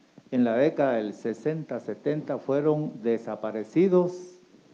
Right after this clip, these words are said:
o asesinados? Brillantes mentes,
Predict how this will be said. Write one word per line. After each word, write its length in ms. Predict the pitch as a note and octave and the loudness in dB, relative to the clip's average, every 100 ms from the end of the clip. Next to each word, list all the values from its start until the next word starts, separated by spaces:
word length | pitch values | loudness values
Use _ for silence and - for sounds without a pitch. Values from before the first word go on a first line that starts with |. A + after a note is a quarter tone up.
| - - _ _ - - _ _ _ - | -20 -20 _ _ -20 -20 _ _ _ 0
o 160 | A#2+ | 2
asesinados? 960 | A2+ - G#2 A#2 A#2 C3+ B2+ G#2 - - - - _ _ _ _ _ _ _ _ _ _ _ _ - | 2 0 -6 -2 0 2 0 -2 -8 -16 -20 -20 _ _ _ _ _ _ _ _ _ _ _ _ -8
Brillantes 720 | B2 C3+ D3 G3 A3+ F#3+ F3 | 0 4 8 10 10 8 6
mentes, 800 | C#3 F#3 G#3+ G3 G3 G3 G3 - | 8 8 8 8 6 6 4 -10